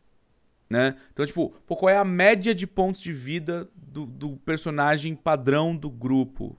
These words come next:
Tipo, baseado numa, ah, constituição, um personagem com constituição baixa e uma classe que dá pouco P V.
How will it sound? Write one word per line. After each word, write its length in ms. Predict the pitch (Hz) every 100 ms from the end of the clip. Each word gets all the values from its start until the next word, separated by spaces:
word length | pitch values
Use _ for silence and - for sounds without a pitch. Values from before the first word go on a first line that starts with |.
| _
Tipo, 140 | -
baseado 560 | 117 135 131 135 147 156
numa, 320 | 156 156 143 - - - _ -
ah, 380 | 131 160 127 113 _
constituição, 880 | - 151 - 156 - 156 156 160 135 _ - - - - -
um 160 | - 143
personagem 320 | 156 160 175
com 100 | 185
constituição 540 | 165 175 - 170 175 156
baixa 580 | 135 160 185 - 196 190
e 120 | 160
uma 160 | 165
classe 500 | 160 - 151 170 -
que 100 | 165
dá 160 | 160 151
pouco 220 | - 156
P 140 | - 151
V. 340 | 127 131 110